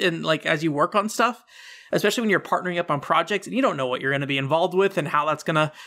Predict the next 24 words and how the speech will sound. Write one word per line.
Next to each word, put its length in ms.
you 120
know, 100
end 240
up, 240
uh, 280
messing 340
with 160
things. 440
So 440
it's, 240
um, 480
it, 180
it's 180
definitely 360
something 280
that 140
I 80
ended 300
up, 320
uh, 240
you 100
know, 240
essentially 760
not 440